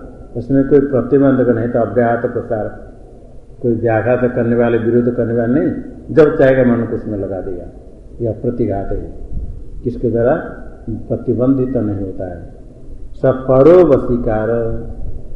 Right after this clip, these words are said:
सबसे वशीकार हुआ। पर वशीकार, वशीकार क्या है?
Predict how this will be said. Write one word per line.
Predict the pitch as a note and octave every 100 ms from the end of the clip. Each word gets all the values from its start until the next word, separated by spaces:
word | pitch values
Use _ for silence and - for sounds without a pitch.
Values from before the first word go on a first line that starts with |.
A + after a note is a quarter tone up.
| - - A#2+ A2 -
सबसे | - C3+ B2 D#3+ E3 C3 G#2+
वशीकार | G#2+ A#2+ A#2+ A2 G2+ G#2
हुआ। | A2+ - - - - - - - - - -
पर | A#2 C3 B2
वशीकार, | A#2+ A#2+ B2+ B2 A2
वशीकार | G#2+ C3 C#3+ C#3+ D3
क्या | E3 D#3+
है? | D3 D3+ D#3